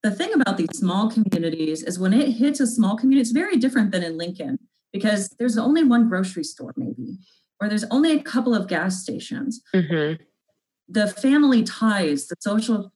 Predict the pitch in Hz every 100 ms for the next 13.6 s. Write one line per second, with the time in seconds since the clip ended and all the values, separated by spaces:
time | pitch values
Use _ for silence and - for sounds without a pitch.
0 | - 202 196 196 220 190 185 170 160 156
1 | 156 - _ _ - 196 202 190 208 202
2 | 190 185 - _ _ _ 226 247 277 226
3 | 139 113 - 262 302 294 370 - 339 285
4 | 277 - 285 262 247 226 254 311 320 254
5 | 170 151 135 135 - - - 185 196 -
6 | 214 208 233 240 226 208 190 190 233 -
7 | 208 214 - - 180 165 - _ _ _
8 | - 220 240 311 370 - - 202 196 175
9 | 156 170 180 147 139 135 156 - - -
10 | - _ _ _ - 190 220 262 - -
11 | 220 220 196 196 196 185 165 156 214 220
12 | 208 170 208 214 226 - _ _ - 202
13 | 247 277 240 196 190 -